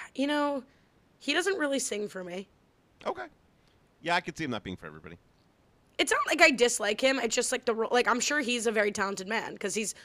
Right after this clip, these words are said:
Speaker 1: achieving creepy. That's, like, what he's supposed to be. But I don't love creepy. All right, he has been in, let's play a little game here. He's been in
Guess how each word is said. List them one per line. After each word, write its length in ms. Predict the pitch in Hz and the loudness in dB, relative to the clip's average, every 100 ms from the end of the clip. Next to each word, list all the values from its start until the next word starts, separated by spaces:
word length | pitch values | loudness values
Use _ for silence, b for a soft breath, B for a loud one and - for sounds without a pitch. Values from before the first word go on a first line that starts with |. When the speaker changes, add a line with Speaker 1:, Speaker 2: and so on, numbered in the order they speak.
| B B | B B
Speaker 1:
achieving 600 | 262 - 247 247 233 226 | 4 4 2 4 4 4
creepy. 460 | - 240 - - 135 | 0 -4 -4 -6 -2
That's, 320 | 185 196 208 | -2 -2 -4
like, 140 | 196 | -4
what 100 | 196 | -4
he's 140 | 196 - | -4 -4
supposed 400 | 190 190 - 190 | -4 -6 -6 -2
to 40 | |
be. 360 | 190 190 117 - | 0 0 -2 -4
But 140 | 196 | 0
I 100 | 165 | 2
don't 200 | 214 202 | 2 0
love 240 | 196 185 185 | -2 -4 -6
creepy. 480 | - 175 - - - b b b b b _ _ _ _ _ _ _ _ _ _ _ _ _ - | -6 -6 -6 -12 -14 b b b b b _ _ _ _ _ _ _ _ _ _ _ _ _ 0
All 120 | 220 | 2
right, 220 | - - | 2 -2
he 240 | - 262 285 | -2 2 2
has 180 | 285 | 2
been 240 | 202 277 285 | 4 4 6
in, 340 | 254 254 247 - | 4 4 2 2
let's 220 | 262 - | 2 2
play 180 | 277 277 | 4 6
a 80 | |
little 140 | 269 247 | 6 6
game 240 | 233 208 | 6 4
here. 180 | 208 202 | 0 -2
He's 240 | 190 233 | -2 -2
been 240 | 185 233 226 | 4 4 4
in 380 | 220 220 214 | 2 0 -2